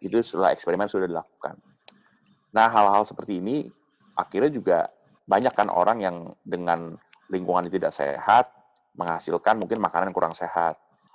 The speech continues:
Akhirnya lama-lama, eh, kita jadi sakit, dikit-dikit minum obat. Jadi kan obat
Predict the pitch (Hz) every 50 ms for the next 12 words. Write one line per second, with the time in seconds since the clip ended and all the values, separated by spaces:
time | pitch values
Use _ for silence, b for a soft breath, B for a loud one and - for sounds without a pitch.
0 | _ _ - - 87 - - 127 139 135 113 101 95 92 90 87 85 85 87 107
1 | 147 156 127 - - _ _ _ _ _ _ _ _ _ _ _ - 95 92 92
2 | 90 87 87 - - - 120 110 95 92 - 92 80 - - 135 - - _ -
3 | 90 90 87 92 110 82 98 98 - 87 92 90 101 92 - - - 90 92 127
4 | 131 117 - - 107 98 - 107 - -